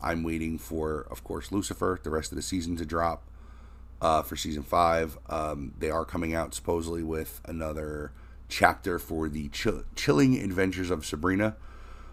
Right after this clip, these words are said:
which I am looking forward to because I watched the whole series, um, during the pandemic. Because, hey, listen, when you got nothing else to do, watch a series.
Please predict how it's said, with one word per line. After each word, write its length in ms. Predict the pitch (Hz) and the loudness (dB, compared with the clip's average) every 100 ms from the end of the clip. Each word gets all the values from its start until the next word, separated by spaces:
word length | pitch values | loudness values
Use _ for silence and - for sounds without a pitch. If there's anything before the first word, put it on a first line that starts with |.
| - | 4
which 220 | 101 110 | 6 10
I 100 | 98 | 10
am 320 | 95 92 - - - | 10 4 0 -8 0
looking 380 | 107 98 101 | 2 6 4
forward 340 | 98 101 101 92 | 6 8 8 6
to 160 | 107 | 4
because 240 | 98 92 85 | 4 2 4
I 80 | 80 | 4
watched 380 | 78 80 - | 6 4 2
the 180 | 85 78 | -4 -2
whole 220 | 76 80 | -2 -4
series, 580 | 80 90 87 85 85 - - - - - - - | -2 -2 0 0 -2 -6 -10 -14 -14 -16 -16 -4
um, 460 | 85 85 82 82 82 | 4 6 6 4 2
during 280 | 78 80 80 | 2 2 2
the 60 | |
pandemic. 560 | 82 85 82 82 85 - - - - | 2 2 4 2 0 -4 -16 -16 -8
Because, 560 | 82 71 82 76 73 - - | -6 -2 0 2 0 -4 2
hey, 160 | 117 | 4
listen, 320 | 101 110 78 76 | 4 2 0 -2
when 100 | 78 | 0
you 60 | |
got 140 | 87 85 | 0 -2
nothing 160 | 95 | -2
else 160 | 90 - | -2 -4
to 80 | 107 | 0
do, 180 | 123 113 | 0 0
watch 220 | 90 92 | 2 2
a 40 | - | 4
series. 360 | 110 80 73 | 0 0 -2